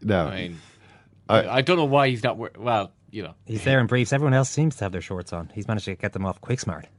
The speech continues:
Speaker 1: Yeah. Um, and then this is, this just a perfect partner picture to the one of Lionel Messi last year with his Barcelona teammates. Um,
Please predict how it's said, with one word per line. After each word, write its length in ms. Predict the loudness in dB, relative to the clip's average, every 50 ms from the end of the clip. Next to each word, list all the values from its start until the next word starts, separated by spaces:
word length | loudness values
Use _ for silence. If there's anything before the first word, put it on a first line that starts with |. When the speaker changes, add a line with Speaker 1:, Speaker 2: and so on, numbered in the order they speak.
| _ 2 6
Speaker 1:
Yeah. 300 | 8 8 8 6 4 -2 -10 -10 _ 0
Um, 400 | 2 4 4 6 4 4 2 0 -6 -12 -8 0 4
and 140 | 6 8 8
then 80 | 8
this 160 | 6 6 4
is, 140 | 4 2 2
this 120 | 2 2 2
just 220 | 2 0 2 2
a 40 | 0
perfect 520 | 2 4 4 4 4 4 2 -2 -2 -2
partner 460 | -2 2 4 4 4 6 4 4 4
picture 400 | 4 4 2 2 2 0 0 0
to 180 | 0 2 2 4
the 100 | 4 4
one 280 | 4 4 4 4 4 2
of 80 | 2
Lionel 260 | 2 4 4 4 6
Messi 340 | 6 6 4 4 4 2 0
last 280 | 2 2 0 0 0 2
year 260 | 2 4 4 2 0 -4 -10 -20 -20 -20 -12 _ 2
with 160 | 2 4 4
his 160 | 2 0 0
Barcelona 840 | 2 2 4 4 2 2 2 2 2 4 4 4 4 4 2 0 -2 -4 _ _ -20 _ _ _ _ _ 0
teammates. 760 | 6 6 8 8 8 6 4 2 0 -4 -6 -10 -10 -10 -12 _ _ _ _ _ _ _ _ _ _ -2
Um, 500 | 2 2 4 4 4 2 2 0 0 -4